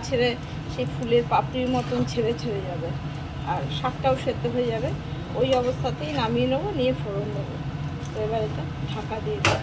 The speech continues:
এরকম এই ডালটা খেতে কিন্তু সত্যি খুব ভালো লাগে। এই যে আমার শাকও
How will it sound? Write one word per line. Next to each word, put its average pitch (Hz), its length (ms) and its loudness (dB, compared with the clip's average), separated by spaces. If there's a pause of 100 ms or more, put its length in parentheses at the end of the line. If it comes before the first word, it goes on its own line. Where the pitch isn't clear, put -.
(140)
এরকম 254 280 0 (120)
এই 269 140 0
ডালটা 247 320 2
খেতে - 260 -6
কিন্তু - 160 4 (100)
সত্যি 160 320 -2
খুব - 200 -8
ভালো 202 260 -6
লাগে। - 180 -6 (800)
এই 247 100 -6
যে 226 60 0 (100)
আমার 240 220 0 (960)
শাকও 226 320 2